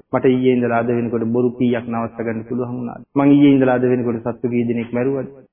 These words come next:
මං ඊයේ ඉඳලා අද වෙනකොට සුරාව විදුලි කීයක් තොල ගෑවද? මං ඊයේ ඉඳලා අද වෙනකොට වැරදි කාම සේවනය කොච්චර කළාද? මං ඊයේ ඉඳලා අද වෙනකොට හොරකම් කීයක් කළාද? නවතින්න ඕන නම් මේ, මේ කරුණු නවත්තන්නයි භාග්‍යතුන් වහන්සේ දේශනා කළේ.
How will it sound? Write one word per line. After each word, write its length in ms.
මං 120
ඊයේ 260
ඉඳලා 240
අද 80
වෙනකොට 340
සුරාව 340
විදුලි 300
කීයක් 340
තොල 180
ගෑවද? 420
මං 180
ඊයේ 280
ඉඳලා 240
අද 100
වෙනකොට 340
වැරදි 240
කාම 280
සේවනය 400
කොච්චර 340
කළාද? 360
මං 200
ඊයේ 220
ඉඳලා 220
අද 120
වෙනකොට 300
හොරකම් 380
කීයක් 340
කළාද? 320
නවතින්න 640
ඕන 240
නම් 220
මේ, 240
මේ 280
කරුණු 400
නවත්තන්නයි 640
භාග්‍යතුන් 480
වහන්සේ 300
දේශනා 340
කළේ. 300